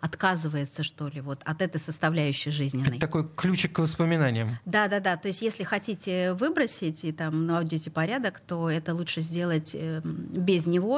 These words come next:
Speaker 1: Но если действительно
Speaker 2: Мгм.
Speaker 1: на это уже не обращается внимания, на эту игрушку.
Speaker 2: Ну хорошо, э, начнем, наверное, с, с гл-, с г-, главного вопроса. Как научить, э, ребенка делиться? И нужно ли вообще учить этому?
Speaker 1: А,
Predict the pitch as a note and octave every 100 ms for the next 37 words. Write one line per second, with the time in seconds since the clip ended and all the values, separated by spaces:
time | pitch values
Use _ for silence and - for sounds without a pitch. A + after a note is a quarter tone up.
0 | D#4 A3+ A3 G#3+ G3+ G3+ C4 E3 D#3+ F3
1 | E3 F#3 F3+ E3+ E3 E3+ E3 E3+ - D#3+
2 | D#3 F3 E3 C#3 C3+ - - - - D#3
3 | D3 D3+ D#3 D3 - E3+ G3+ D#4 D4+ -
4 | A2 D3 D#3 D3+ B3 G3 G3 C4 A#3 A3
5 | G#3 F#3+ - - - - - D#3+ - C#3+
6 | F3+ C#3+ B2+ A#2+ C3+ C3 B2 D3 E3 C3+
7 | C3 C#3 D3+ B2+ - E3 E3 F3 E3+ E3
8 | - - D#3+ D3+ D3 D3+ D#3+ D3+ C#3 C#3+
9 | C3+ - - G#2 B2 D3+ E3+ B2+ A2 A2
10 | A#2 - A#2 A2+ - - G2+ - - -
11 | - - - - - - - - - -
12 | G#3+ G3+ F#3+ F3+